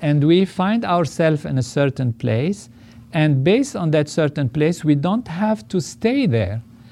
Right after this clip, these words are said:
If we are there and we like it and we enjoy it and we feel it's natural, then we continue there. If we feel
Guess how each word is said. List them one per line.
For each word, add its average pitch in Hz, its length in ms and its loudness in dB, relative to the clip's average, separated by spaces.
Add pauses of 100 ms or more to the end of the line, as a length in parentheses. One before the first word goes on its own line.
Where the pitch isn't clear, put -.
(760)
If - 240 -8
we 220 200 2
are 233 240 0
there 214 460 2
and 151 200 -2
we 147 140 4
like 180 380 2
it 208 320 0
and 139 200 -4
we 135 140 -2
enjoy 135 440 2 (180)
it 180 200 -8 (460)
and 127 300 0
we 131 120 4
feel 156 380 0
it's - 260 -6
natural, 185 720 0 (720)
then 139 360 2
we 175 140 2
continue 175 540 0
there. 117 260 0 (180)
If 180 160 -6
we 196 180 4
feel 190 580 0